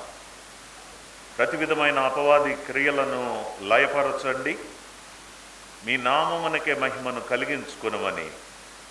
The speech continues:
మరొకసారి బలహీనుడనైన నన్ను మీ బలిష్టమైనటువంటి హస్తాలకు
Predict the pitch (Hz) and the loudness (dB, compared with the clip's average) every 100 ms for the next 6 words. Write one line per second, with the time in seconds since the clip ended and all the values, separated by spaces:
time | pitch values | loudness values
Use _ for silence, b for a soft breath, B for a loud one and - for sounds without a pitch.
0 | - - - - - 117 147 - 151 151 | -18 -18 -18 -12 0 2 2 2 6 6
1 | 151 139 147 160 165 156 143 135 127 123 | 6 6 4 2 -2 0 0 2 2 0
2 | 120 117 135 147 139 180 147 120 110 139 | -2 0 0 0 -2 -2 -2 2 2 2
3 | 135 - 131 123 120 113 113 113 110 104 | 0 -6 -4 -2 -2 -4 -2 -2 -2 -4
4 | 95 110 110 - 117 113 95 101 95 | -2 -2 -4 4 6 6 2 -2 -6